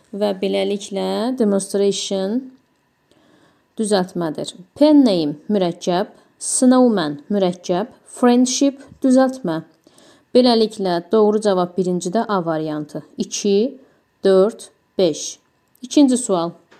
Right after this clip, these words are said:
Choose a compound nouns. Mürəkkəb isimləri göstərin. Leadership, liderlik. Demişik, ship şəkilçisi. Əgər özünü şəkilçi kimi göstərəcəksə, lık dörd variantlı şəkilçini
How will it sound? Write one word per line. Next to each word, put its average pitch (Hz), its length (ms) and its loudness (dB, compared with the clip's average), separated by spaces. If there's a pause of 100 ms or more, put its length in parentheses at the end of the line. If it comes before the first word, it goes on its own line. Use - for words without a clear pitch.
(440)
Choose 294 240 2
a 302 60 -4
compound 302 640 6
nouns. 180 500 -2
Mürəkkəb 254 420 0
isimləri 226 480 0
göstərin. 165 580 -2 (640)
Leadership, 294 880 4 (120)
liderlik. 233 760 2
Demişik, 269 640 0
ship - 360 -6
şəkilçisi. 202 720 -2 (800)
Əgər 214 280 0
özünü 220 240 2
şəkilçi 220 400 -4
kimi 208 200 -2
göstərəcəksə, 170 800 -2 (220)
lık 254 360 2 (200)
dörd 240 260 2
variantlı 202 480 -2
şəkilçini 196 640 -4